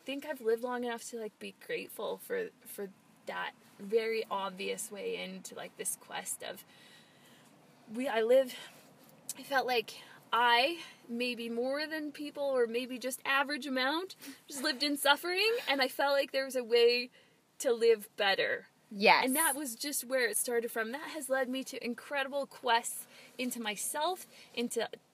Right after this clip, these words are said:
Speaker 1: other people's teachings, like, across the world, was just this thought of, like, I think there's a way to not feel like this.
Speaker 2: Mm-hmm.
Speaker 1: And there is, but it comes through that, like, curiosity and fear.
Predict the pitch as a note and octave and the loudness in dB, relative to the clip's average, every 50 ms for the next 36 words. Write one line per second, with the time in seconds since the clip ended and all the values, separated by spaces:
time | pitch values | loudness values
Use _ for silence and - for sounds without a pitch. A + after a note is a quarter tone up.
0 | _ _ - A#3+ C4 C#4+ C#4+ C4 - C#4 B3+ B3 A#3+ A#3 - - D4 D#4 - - | _ _ -2 0 0 0 -2 -4 -8 -10 -6 -6 -6 -6 -6 -10 -10 -8 -6 -6
1 | F4+ F4 E4+ E4 C#4+ A#3+ - - G3 - - - B3+ C4 C#4 - - B3+ A#3+ A3 | -4 -4 -4 -4 -6 -6 -6 -6 -8 -8 -6 -4 -4 -2 -2 -2 -2 -2 0 0
2 | A3 G#3+ A3+ C4 D4+ F#4 F#4+ F4 - A#3 B3+ - - A#3 A#3+ - - C4 C4+ - | 0 0 2 0 0 0 -2 -4 -4 -4 -4 -4 -4 -6 -6 -8 -8 -10 -12 -14
3 | - - - A3 G#3 G#3 A#3+ C4 - - G#3+ G#3 G#3 G3+ G3+ - - G#3 G3 - | -12 -8 -4 -4 -2 -2 -2 -4 -4 -8 -8 -6 -6 -6 -6 -8 -10 -14 -14 -14
4 | - - - - G#3+ G#3 G#3 A3 A#3 - _ - - - - _ _ _ _ _ | -16 -14 -8 -6 -6 -6 -6 -8 -10 -14 _ -20 -20 -20 -20 _ _ _ _ _
5 | _ _ - - G#3+ G#3 G#3+ G#3 G#3 G3+ G#3 G3+ F#3+ G3 - G3 G3 F#3+ E3+ - | _ _ -2 0 0 0 0 -4 -4 -6 -6 -6 -6 -8 -10 -10 -10 -10 -10 -12
6 | - - - - - - G#1+ - - _ - - - - - - - - - _ | -14 -16 -14 -12 -12 -10 -10 -12 -14 _ -16 -16 -14 -12 -8 -8 -8 -8 -10 _
7 | _ _ _ _ _ - G#3+ G#3+ G3 F#3+ G#3 G3+ A3+ B3+ - - - C4+ C4 C#4 | _ _ _ _ _ -8 -8 -6 -4 -4 -4 -4 -4 -6 -6 -4 -2 0 0 2
8 | B3 G#3+ A3+ C#4+ A#4+ B4+ G4 - - - - - - C4+ B3+ A#3 - - - C#4+ | 4 4 4 4 4 2 0 -2 -4 -6 -4 0 2 2 4 2 2 0 -2 -4
9 | D#4+ F4+ D#4 - D4 C#4 B3 G#3+ - A3+ G3+ - - - B3 B3 B3+ C4 C#4 D4 | -4 -4 -4 -4 -4 -2 -2 -2 -2 -2 -4 -4 -4 -2 0 0 2 0 0 0
10 | D#4 - - D4+ C4 C4+ B3+ A#3 - - A#3 A#3+ A#3+ - - B3 B3+ G4 A#4 - | -2 -4 -6 -8 -6 -4 -4 -4 -4 -4 -6 -6 -6 -6 -6 -2 0 2 2 0
11 | - - | -2 -8